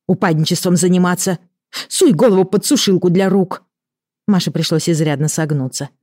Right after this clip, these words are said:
чтобы тёплый воздух попал на её волосы. «Нет, ну какие придурки так низко сушилку повесили?» продолжала критиковать Лера. «Это же для рук. Всё надо предусматривать. Творческие же люди, мало ли что.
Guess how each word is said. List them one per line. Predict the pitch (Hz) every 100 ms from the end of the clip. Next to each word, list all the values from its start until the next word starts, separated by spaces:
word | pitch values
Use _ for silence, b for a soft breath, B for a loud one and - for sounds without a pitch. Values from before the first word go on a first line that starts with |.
| _
чтобы | - 165 147
тёплый | 156 147 151
воздух | 143 165 147 -
попал | 156 - 143
на | 151
её | 151 143 151
волосы. | 135 131 123 - 131 127 _ _ _ _ _ -
«Нет, | 214 202
ну | 214 214
какие | 254 - 262
придурки | 175 233 214 190 214
так | 180 226
низко | 262 202 226
сушилку | 247 262 226 175 185
повесили?» | 208 202 202 - 208 208 - _ _ _ _ -
продолжала | 165 147 139 143
критиковать | 143 147 147 147 147 143 -
Лера. | 143 143 143 143 _ _ _ _ -
«Это | 208 202
же | 170
для | 185 175 214 220
рук. | 196 180 - _ _ _ _ _
Всё | - - 170 170
надо | 185 190
предусматривать. | 196 214 214 214 220 214 202 208 - _ -
Творческие | 381 339 196 220 254 254
же | 330
люди, | 247 175
мало | 196 285 381 180
ли | 196
что. | 220 - 175 170